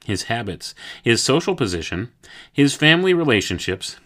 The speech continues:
his age, his sexual life, et cetera. And that's the end of precept number five. And all of those things would require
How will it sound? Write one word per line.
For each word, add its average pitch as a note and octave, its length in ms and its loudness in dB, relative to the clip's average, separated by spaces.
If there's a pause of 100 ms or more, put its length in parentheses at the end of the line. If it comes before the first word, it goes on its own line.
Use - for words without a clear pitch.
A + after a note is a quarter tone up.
his A#2 280 -2
age, F#2+ 380 -2
his G#2+ 200 -8
sexual E2+ 400 -6
life, E2 380 -6
et G#2+ 120 -8
cetera. F2+ 440 -4 (800)
And F2 300 -4
that's F#2 260 -8
the F#2 180 -8
end F2+ 320 -8
of F2 220 -10
precept F2+ 420 -8
number F2 220 -8
five. G2 460 -6 (200)
And A2 140 -4
all C3 220 0
of B2+ 100 -4
those A2+ 240 -2
things G2 400 -4
would G2 160 -6
require A2+ 680 -2